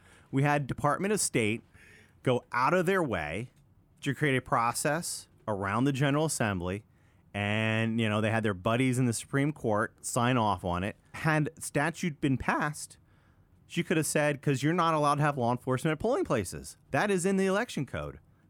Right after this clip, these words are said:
But because these aren't in the election code, there's nothing you can do to stop this from happening. You can complain about it. You can do whatever you want. You can beat your chest. But at the end of the day, he can do this because it's not in statute. Why? One guy decided to veto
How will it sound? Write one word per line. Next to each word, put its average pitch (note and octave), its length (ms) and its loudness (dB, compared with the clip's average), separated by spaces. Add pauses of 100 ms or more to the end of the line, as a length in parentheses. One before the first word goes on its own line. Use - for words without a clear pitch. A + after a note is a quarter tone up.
But D3+ 180 -2
because D3+ 280 -2
these D#3 140 -4
aren't E3 200 2
in D#3+ 80 2
the D#3 40 4
election G#3 380 0
code, D3 300 0
there's E3 180 0
nothing D#3+ 720 0
you D3 200 0
can D#3 220 -2
do C3+ 220 2
to D3 80 0
stop B2+ 320 -2
this C#3+ 120 -6
from D3 140 -6
happening. C#3+ 440 -4 (440)
You A#2+ 140 0
can A#2 120 0
complain F2+ 380 -2
about G#2 320 2
it. G#2+ 140 -2 (260)
You A2+ 100 -6
can G2+ 120 -6
do E2 100 -8
whatever F2+ 260 -2
you G2+ 140 0
want. G#2 260 0
You F#2 120 -6
can D#2+ 140 -10
beat F#2+ 200 -8
your G#2 120 -4
chest. - 580 -6 (340)
But A2+ 80 -4
at G#2 60 0
the C3+ 80 4
end D#3 140 2
of D#3 40 2
the F3+ 60 2
day, D3 300 0 (300)
he - 140 -2
can D3+ 140 -2
do F3+ 180 0
this C#3+ 240 0
because C#3 560 -2
it's - 180 -4
not D#3 200 2
in D#3 80 -2
statute. F3+ 480 -6 (480)
Why? G#2+ 400 0 (320)
One C#3+ 220 0
guy F#3 280 2
decided D#3+ 400 0
to D#3+ 60 0
veto E3+ 560 0